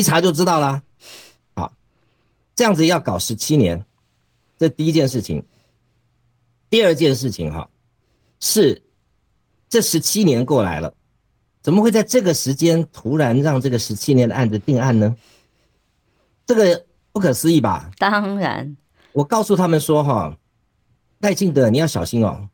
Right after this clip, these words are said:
Speaker 1: 你想想看，今天的法院是不是还是蔡英文可以掌控的？
Speaker 2: 嗯。
Speaker 1: 百分之百。待会再来说为什么。好，连那个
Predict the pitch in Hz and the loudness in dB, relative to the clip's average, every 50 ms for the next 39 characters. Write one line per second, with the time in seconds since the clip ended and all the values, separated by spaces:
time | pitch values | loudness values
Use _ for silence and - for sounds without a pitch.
0 | _ _ _ _ _ _ _ _ _ _ _ _ 156 143 180 208 196 156 170 175 | _ _ _ _ _ _ _ _ _ _ _ _ -4 0 0 2 2 2 0 0
1 | 131 113 - 180 185 175 196 180 156 - - 90 95 110 117 117 - 127 107 101 | 0 -2 -4 -2 0 2 2 2 0 0 -2 -2 -2 -2 -2 -2 -4 -4 -2 -2
2 | 95 101 110 104 - 117 110 104 101 90 85 104 - - 98 98 - - - - | -2 -4 -6 -6 -4 -2 -2 0 0 0 -2 -4 -4 -4 -6 -4 -4 -6 -10 -6
3 | - 95 82 76 - - - _ _ _ - 175 160 156 - 101 104 170 185 175 | -6 -6 -6 -6 -10 -16 -20 _ _ _ -16 -10 -6 -6 -2 0 2 2 2 2
4 | 139 - - _ _ _ _ _ _ _ _ _ _ _ _ _ _ _ _ - | 0 -2 -4 _ _ _ _ _ _ _ _ _ _ _ _ _ _ _ _ 0
5 | - 110 107 113 120 113 101 - 120 117 117 107 - - - _ _ - - - | 0 2 2 2 0 0 0 0 0 2 2 2 0 -4 -12 _ _ -20 -20 -14
6 | _ - 95 82 - 101 127 170 214 220 165 135 - | _ -6 -6 -4 -2 0 2 4 4 4 4 2 0